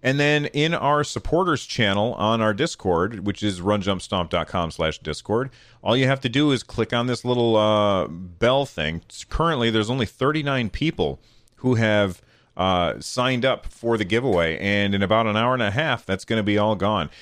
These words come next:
If you missed it, don't worry. If you're listening to this after the fact, there's going to be another giveaway next Saturday. So make sure that you head on over to, again,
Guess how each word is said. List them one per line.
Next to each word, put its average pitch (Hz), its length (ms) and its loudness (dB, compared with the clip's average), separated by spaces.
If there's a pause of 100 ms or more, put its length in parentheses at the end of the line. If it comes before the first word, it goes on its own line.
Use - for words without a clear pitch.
(120)
If 127 160 -2
you 127 80 2
missed 139 300 -2
it, 180 160 -4 (360)
don't 113 280 2
worry. 110 260 4
If 90 140 0
you're 104 80 2
listening 107 380 0
to 104 60 4
this 104 200 2
after 101 240 0
the 101 80 -2
fact, 107 300 -2
there's 95 120 -6
going 107 220 -2
to 113 40 -2
be 113 120 0
another 107 300 2
giveaway 98 520 2 (220)
next 113 480 -2
Saturday. 67 680 -2 (240)
So - 160 -4
make 107 220 2
sure 110 360 0
that 104 200 0
you 101 280 0
head 117 200 2
on 127 140 0
over 101 300 0
to, 101 200 -2
again, 98 480 0